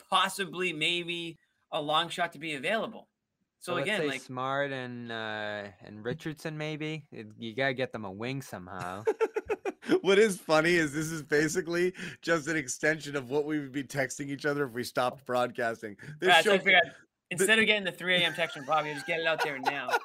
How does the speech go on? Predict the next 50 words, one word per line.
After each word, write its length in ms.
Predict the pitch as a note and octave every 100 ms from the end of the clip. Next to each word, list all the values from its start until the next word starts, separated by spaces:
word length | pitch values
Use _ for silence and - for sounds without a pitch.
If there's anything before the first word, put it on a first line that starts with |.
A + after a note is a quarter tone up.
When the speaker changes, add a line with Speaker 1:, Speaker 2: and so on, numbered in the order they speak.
| -
Speaker 3:
<laughs> 340 | - - - C#3+
This 240 | A3+ A#3
show 240 | - A#3 A3
could 160 | G#3+
have 80 | G#3
been 100 | F#3
over 260 | F3+ F#3 F3+
thirty 320 | D#3+ F3 F3+
minutes 300 | E3 E3 D#3
ago, 300 | F3 F#3 F#3 G3 F#3
but 120 | D#3+ E3+
instead 320 | D3+ G3 G3
of 100 | E3
you 200 | E3+ F#3
and 80 | D#3+
me 160 | E3+
Speaker 1:
<laughs> 60 | C#3+
Speaker 3:
arguing 400 | D3+ D3 E3 D#3
with 180 | D3+ C3+
Bobby 340 | C#3+ C#3+ D3
on 160 | C3 B2
text, 480 | C#3+ C#3 D#3 - - G#3+ -
we're 80 | D#3
just, 260 | E3+ C#3+ D3
we're 100 | F#3+
just 180 | F3+ D3+
airing 300 | F3 F3 F#3
it 80 | E3
out 160 | D#3+ D#3
here 280 | D3+ D3 D3
for 60 |
Speaker 1:
So 20 |
true. 80 | C3+
Speaker 3:
everybody 380 | C3+ C#3+ D3+ C3+
to 160 | B2 C3
hear. 280 | C3 B2 A#2 - - F#3
Speaker 1:
So 100 | F3
true. 160 | E3+
Everyone's 240 | E3 G3 G#3
Speaker 2:
Might 40 | B3+
Speaker 1:
getting 140 | G#3
Speaker 2:
as 40 | F#3
Speaker 1:
a 20 |
Speaker 2:
well, 220 | A#3+ A3+
Speaker 1:
group 100 | F3+
Speaker 2:
right? 260 | F3+ G#3 G#3+
Speaker 1:
group 160 | C#3+ - C3+
text 220 | B2+ -
right 160 | B2 B2+
now. 200 | B2+